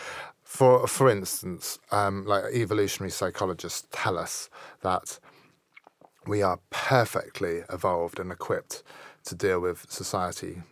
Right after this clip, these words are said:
thirty thousand years ago, which is the kind of last point we biologically properly evolved. And if you go back to Neolithic times, in our entire lifetime, we would have probably, the average person would have encountered about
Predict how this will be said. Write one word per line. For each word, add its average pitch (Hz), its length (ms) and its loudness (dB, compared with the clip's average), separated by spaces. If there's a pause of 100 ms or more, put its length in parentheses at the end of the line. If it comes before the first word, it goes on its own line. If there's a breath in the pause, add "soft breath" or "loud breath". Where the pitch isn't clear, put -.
(100)
thirty 95 320 0
thousand 90 360 -4
years 95 220 -2
ago, 82 180 -2
which 85 200 -6
is 90 100 -8
the 101 80 -6
kind 87 220 -2
of 87 200 -6
last 90 380 -2
point 87 300 -2 (260)
we 92 100 -4
biologically 90 880 -2
properly 87 500 -4 (400 loud breath)
evolved. 98 600 0 (480 loud breath)
And 107 360 4 (380)
if - 120 -8
you - 60 -12
go 110 140 4
back 87 340 0 (180)
to - 120 -10
Neolithic 92 560 -2
times, 82 480 -10 (400 loud breath)
in 113 120 0
our 101 240 4
entire 98 800 2
lifetime, 107 840 -2 (380 loud breath)
we 104 200 2
would 98 260 4
have 95 220 -12 (100)
probably, 95 460 2
the 104 120 2
average 98 260 0
person 98 300 -2
would 92 80 -4
have 87 100 -4
encountered 92 520 -6
about 90 260 -2